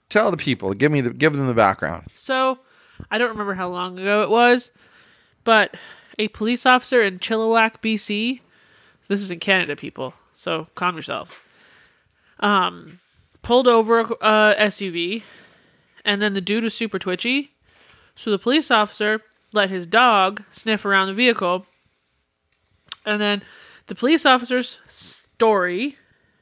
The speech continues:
Speaker 2: is that the dog alerted on one of the tires of the vehicle,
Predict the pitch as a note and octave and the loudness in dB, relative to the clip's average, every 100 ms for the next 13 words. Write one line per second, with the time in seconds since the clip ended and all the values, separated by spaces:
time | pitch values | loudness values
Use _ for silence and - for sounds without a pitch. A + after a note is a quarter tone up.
0 | _ _ _ _ - G#3 E3 F#3+ A#3+ - | _ _ _ _ -2 0 0 -2 -6 -10
1 | - _ _ _ _ _ _ _ _ _ | -16 _ _ _ _ _ _ _ _ _
2 | _ - G#3+ G#3 - - G3 G#3 G#3 A#3 | _ 2 4 4 0 -6 0 6 6 6
3 | - G#3+ G3+ G#3+ A#3+ G3+ F#3+ F#3 G3 - | 2 0 2 4 6 4 2 0 -4 -12
4 | - F#3+ F#3+ F#3+ G3+ G#3 F3+ F#3 - - | -4 -4 -2 0 2 2 -2 -6 -8 -4
5 | G#3+ G#3+ G3 F3+ F3 - - F3+ E3+ E3+ | 0 2 0 -2 -4 -8 -12 -10 -10 -10
6 | F#3 F#3+ A#3+ C4 D4+ | -6 -4 -2 0 -2